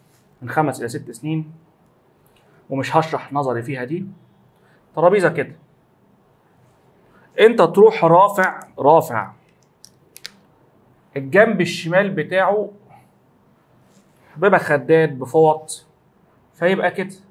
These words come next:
آدي رجليه أهي، زي رجليك كده،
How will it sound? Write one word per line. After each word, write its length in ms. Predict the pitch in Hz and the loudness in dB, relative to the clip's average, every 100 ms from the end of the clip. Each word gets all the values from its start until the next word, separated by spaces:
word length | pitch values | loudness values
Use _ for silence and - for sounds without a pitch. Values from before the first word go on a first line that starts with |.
| _ _ _ _ _ _ _ _ _ _ 127 | _ _ _ _ _ _ _ _ _ _ -6
آدي 240 | 139 131 | -4 -4
رجليه 360 | 123 123 123 117 | -6 -4 -4 -4
أهي، 220 | 147 196 - _ _ _ _ _ | -6 -12 -18 _ _ _ _ _
زي 220 | 117 120 113 | -12 -8 -8
رجليك 340 | 113 123 123 | -8 -10 -8
كده، 300 | 143 160 | -6 -8